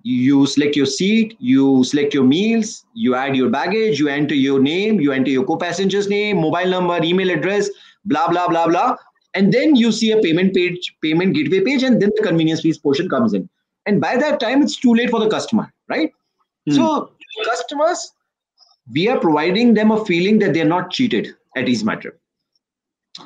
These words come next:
Speaker 1: See, a cheating is a cheating, whether it's one rupee or one lakh rupee or ten crore rupees. I'm sure you can also relate to it.
Speaker 2: Yeah,
Speaker 1: So,
Speaker 2: very true.
Speaker 1: so this is the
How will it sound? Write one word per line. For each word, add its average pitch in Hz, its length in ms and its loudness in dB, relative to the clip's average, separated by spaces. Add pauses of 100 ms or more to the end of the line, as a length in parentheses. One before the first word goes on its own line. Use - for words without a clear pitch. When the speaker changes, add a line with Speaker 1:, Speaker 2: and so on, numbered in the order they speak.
(240)
Speaker 1:
See, 269 180 0
a 180 140 -2
cheating 311 340 0
is 247 80 0
a 226 80 0
cheating, 123 320 -2
whether 139 180 -2
it's 185 220 -2
one 139 220 0
rupee 196 260 0
or 185 220 -2
one 156 180 -2
lakh 185 180 -4
rupee 226 200 0
or 247 180 -2
ten 202 200 0
crore 143 180 0
rupees. 98 400 -4
I'm 156 160 -2
sure 208 160 0
you 180 160 -2
can 180 100 -2
also 147 260 -2
relate 107 320 2
to 76 100 -10
it. 80 120 -14 (380)
Speaker 2:
Yeah, 156 140 4
Speaker 1:
So, 202 220 4
Speaker 2:
very 247 140 0
true. - 240 -8 (800)
Speaker 1:
so 269 340 -2
this 240 180 -2
is 330 140 0
the - 200 -4